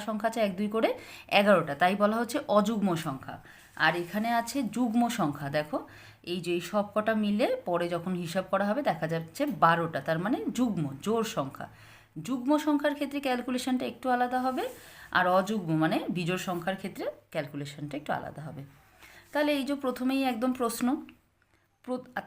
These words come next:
তাহলে কি হলো? অশ্রেণীবদ্ধর মধ্যে দুটো ধরন থাকবে। প্রত-, আর এখানে মধ্যমা নির্ণয়ের ক্ষেত্রে আঁকা প্রয়োজন হয় না। কোনো সময় মধ্যমা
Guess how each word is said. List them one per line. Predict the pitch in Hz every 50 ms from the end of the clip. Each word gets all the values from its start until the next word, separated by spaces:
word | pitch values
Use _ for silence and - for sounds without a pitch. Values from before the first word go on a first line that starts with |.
| - -
তাহলে | 202 196 233 269 277 277
কি | 285 285
হলো? | 285 285 - - - - 202
অশ্রেণীবদ্ধর | 220 247 - - 285 277 277 285 262 269 254 233 214 262 254 254
মধ্যে | 254 262 247 311 349 320 254 196
দুটো | 240 240 - 202 190 160
ধরন | 156 147 139 139 143 139 -
থাকবে। | 131 127 143 - - - - - _ - - _ _ _ _
প্রত-, | - 247 247 240 - - - - 196
আর | 202 196 - - 208
এখানে | 220 - - 269 285 240 220 226 214 190
মধ্যমা | 190 170 160 220 226 233 233 226
নির্ণয়ের | 220 208 208 208 214 220 220 220
ক্ষেত্রে | 233 226 220 - 277 302 339 - - 165 165
আঁকা | 165 160 - 202 196 196 202 202 - - _ _ _ _ _ _
প্রয়োজন | - 180 175 170 170 214 214 208 185
হয় | 185 180 175 185 208
না। | 269 - - - - - - - - - _ -
কোনো | 220 240 262 294
সময় | 285 - 311 302 294 302 302 294 254
মধ্যমা | 233 214 190 220 226 233